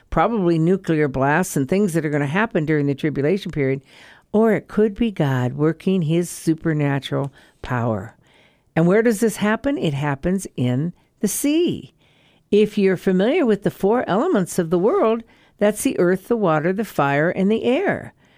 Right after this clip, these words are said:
Well, we had the earth when the first bowl was poured out on man, on the people that gave them a sword.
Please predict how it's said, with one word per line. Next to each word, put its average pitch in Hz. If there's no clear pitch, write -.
Well, 185
we 160
had 156
the 160
earth 294
when 170
the 156
first 247
bowl 147
was 135
poured 151
out 147
on 143
man, 170
on 156
the 147
people 294
that 170
gave 170
them 147
a 131
sword. 127